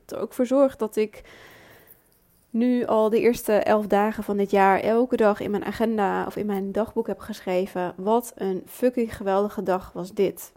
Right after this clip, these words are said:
Wat een heerlijk gevoel. Wat voel ik me fijn." En ik kreeg ook vandaag een, ehm, een berichtje in mijn D M van: "Zo, jij bent volgens mij wel lekker on fire."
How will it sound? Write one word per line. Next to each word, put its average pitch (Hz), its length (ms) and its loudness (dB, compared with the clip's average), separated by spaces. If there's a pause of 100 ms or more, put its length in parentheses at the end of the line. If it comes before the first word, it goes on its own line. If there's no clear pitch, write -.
(120)
Wat 208 320 -4
een 208 80 -6
heerlijk 220 320 0
gevoel. 196 460 -2
Wat 190 500 -6
voel - 240 -4
ik 277 120 -4
me 247 80 -4
fijn." 226 640 -4 (840)
En 240 100 -8
ik 240 60 -8
kreeg 262 280 2
ook 233 200 -2
vandaag 220 540 -6
een, 208 360 -6
ehm, 185 360 -6 (600)
een 233 120 2
berichtje 254 280 4
in 226 80 2
mijn 226 120 0
D 208 120 4
M 214 300 2
van: 208 280 -4
"Zo, 233 220 6
jij 214 160 6
bent 226 160 -2
volgens 202 220 -2
mij 214 140 -2
wel 208 100 2
lekker 214 320 0
on 196 160 -4
fire." 254 500 4